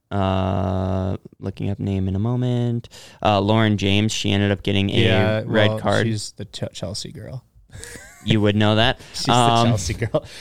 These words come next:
Speaker 2: and, uh,
Speaker 1: but she
Speaker 2: she has
Speaker 1: ended up
Speaker 2: provided the most spark for that team so far, up to this point.
Speaker 1: Yeah.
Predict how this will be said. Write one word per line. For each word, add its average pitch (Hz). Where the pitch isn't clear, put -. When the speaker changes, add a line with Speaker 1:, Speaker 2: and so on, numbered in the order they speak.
Speaker 2:
and, 117
uh, -
Speaker 1:
but 117
she 117
Speaker 2:
she 117
has 113
Speaker 1:
ended 117
up 104
Speaker 2:
provided 135
the 123
most 117
spark 104
for 113
that 101
team 110
so 95
far, 101
up 123
to 110
this 98
point. -
Speaker 1:
Yeah. 92